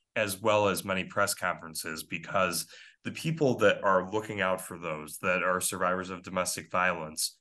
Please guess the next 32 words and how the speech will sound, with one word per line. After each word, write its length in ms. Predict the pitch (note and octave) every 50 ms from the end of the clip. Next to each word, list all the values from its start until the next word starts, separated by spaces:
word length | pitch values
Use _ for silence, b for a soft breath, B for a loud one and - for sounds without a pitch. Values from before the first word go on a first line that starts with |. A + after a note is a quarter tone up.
| _ _ _
truly 360 | - - B2+ B2+ B2+ B2 A#2
want 240 | G#2 G#2 G#2 G2 G2+
to 100 | - -
make 220 | G2+ F#2+ F#2 F#2
sure 360 | - - - G#2 F#2+ F#2+ F#2 F2+
that 260 | F2 F2 F2 F2+ - _ _
anyone 640 | A2+ A2+ A#2+ B2 A#2 G#2+ G#2 F#2 F2 E2+ D#2+ D#2 D#2 - _ _ _ _ _ _ -
that's 200 | A#2 G#2 - -
in 140 | - A2+ G#2+
a 100 | G2 F#2+
horrific 440 | F#2+ G#2 G2 F#2+ F#2 F#2+ - F#2 -
situation 640 | - - - - - F#2+ F#2 F#2 F#2 - - G#2
like 240 | F#2 E2+ E2+ E2 -
that, 300 | - E2+ E2 D#2+ E2 E2 - - _ _ _ _ _ _ _ _ _ _ -
that 180 | A#2 G2+ - - - _ _ -
looks 400 | B2+ B2+ C3 C3 - - - - _ -
out 340 | B2+ C#3 D3 C#3+ - -
for 140 | - - A#2
themselves 800 | G2+ G2+ F#2+ F2 - - A#2+ A#2 F#2 D#2 D#2 - - - - - _ _ _
by 160 | - F#2+ F#2+ -
asking 400 | - A2+ A2 G#2+ - - G#2+ F#2
for 160 | - G#2+ F#2
an 80 | F2+
order 260 | F#2 F#2 F#2 F#2 F#2 F2+
of 120 | E2+ -
protection, 720 | - - - - G#2+ G2+ - - - E2 D#2+ D#2 D#2 - _ _ _ _ _ -
is 160 | C3 B2 B2
truly 280 | - - A2+ G2+ F#2+ E2
protected 640 | E2 - F#2+ - - G#2+ G2 - - - F2+ E2 D#2+
and 120 | E2 E2
not 280 | E2+ F2 F2 F2 - -
harmed 500 | - - A2 G#2 F#2+ E2 D2+ D2 C#2+